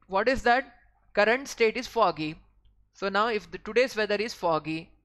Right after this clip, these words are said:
and what is the tomorrow's weather if it is sunny? If I want, if it is sunny, for example, this is table, using this table if I want to find out. So what is the value here? Zero point two. So here I'm, what I'm giving the value as zero point two. Same thing I'm writing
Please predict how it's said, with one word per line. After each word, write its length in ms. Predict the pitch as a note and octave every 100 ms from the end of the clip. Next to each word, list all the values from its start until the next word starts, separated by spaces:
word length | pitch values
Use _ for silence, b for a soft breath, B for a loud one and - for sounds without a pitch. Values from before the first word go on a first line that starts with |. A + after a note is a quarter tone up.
| _ _ b b b b
and 220 | - G#3+ G3
what 240 | A3 A3+
is 140 | C#4
the 80 | A#3+
tomorrow's 500 | B3 A3+ A3 A#3 A#3
weather 240 | A3+ A3 A3+
if 180 | A3+ C4
it 140 | C#4+ D4+
is 100 | C4+
sunny? 440 | A3 F#3+ E3 F3+ G3+
If 160 | G3+
I 100 | G#3+
want, 220 | G#3 A3 -
if 240 | - -
it 80 | A3+
is 140 | B3+
sunny, 340 | - E3+ D#3 G3
for 200 | - G#3
example, 340 | G3 G#3 A3
this 180 | F#3+ A3
is 140 | C4 -
table, 260 | G3 F3
using 360 | F#3 G3+ A#3 A#3
this 160 | A3+
table 260 | - G3 G3
if 100 | F#3+
I 100 | F3
want 220 | E3 G3+
to 40 | G#3+
find 320 | - D#3+ D3+
out. 160 | E3 A#3 b b b b
So 100 | G3+
what 160 | G#3 C4
is 80 |
the 80 | B3
value 360 | G#3 G3 G3+ A#3+
here? 220 | A3+ B3
Zero 320 | D#3+ F3+ G3
point 300 | G3+ F#3+ F#3+ -
two. 160 | F3 - _ _ _ _ _ _ _
So 140 | D#3
here 220 | D#3 G3
I'm, 200 | A3 A3
what 200 | G#3 G#3
I'm 200 | A3 A3 F#3
giving 260 | G#3 G#3+ A3
the 120 | A3
value 320 | G3 F#3 G3+
as 320 | G#3+ D#4 - - _ D#3+
zero 360 | D#3+ E3+ D#3+
point 300 | - D3+ D3+ -
two. 120 | - D#3+
Same 340 | - G#3+ G3+
thing 160 | G3+ G3
I'm 200 | F3+ F3+
writing 460 | E3+ F3 A3+ D4+